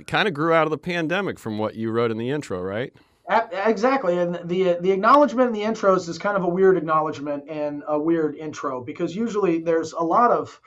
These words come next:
Speaker 2: libraries and a lot of travel and a lot of people to thank. And I still had a lot of people to thank. But in this case, most of this was written in my office, in my room. And, uh, it was written over the course of, uh, the pandemic. And,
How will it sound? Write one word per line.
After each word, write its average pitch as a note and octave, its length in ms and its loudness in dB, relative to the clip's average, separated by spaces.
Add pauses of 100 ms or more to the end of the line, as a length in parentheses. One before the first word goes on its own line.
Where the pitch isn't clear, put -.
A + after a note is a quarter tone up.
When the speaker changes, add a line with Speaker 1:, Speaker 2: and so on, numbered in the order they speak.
(420)
Speaker 2:
libraries E3+ 640 6
and D#3 80 -6
a D3 40 -2
lot E3+ 160 4
of - 80 -6
travel E3 500 2
and D3+ 80 0
a D3 40 -2
lot E3 140 4
of E3 80 -4
people E3 220 -4
to D3 140 -12
thank. E3 560 -4
And D#3 480 -4
I F#3 100 2
still A#3 220 2
had G3 100 6
a F3+ 60 4
lot E3+ 100 8
of D#3+ 80 -2
people C#3+ 160 -6
to - 120 -18
thank. F3 360 -4
But E3 220 0 (240)
in F3 100 0
this D4 180 2
case, D#3 460 -2
most F#3 300 2
of E3 100 -4
this A3+ 300 -2
was D#3+ 320 -2
written D#3+ 420 -2
in D#3 180 -6
my D3 440 -2
office, - 420 2
in D3+ 100 -12
my D3 120 -4
room. D3+ 420 2 (400)
And, E3+ 400 2
uh, E3 260 0
it E3 60 2
was E3 220 0
written F3 200 -2
over E3+ 140 2
the D#3+ 80 -4
course E3+ 380 0
of, E3 280 0
uh, E3 140 4
the D#3+ 100 2
pandemic. F#3 720 -2
And, E3 500 -2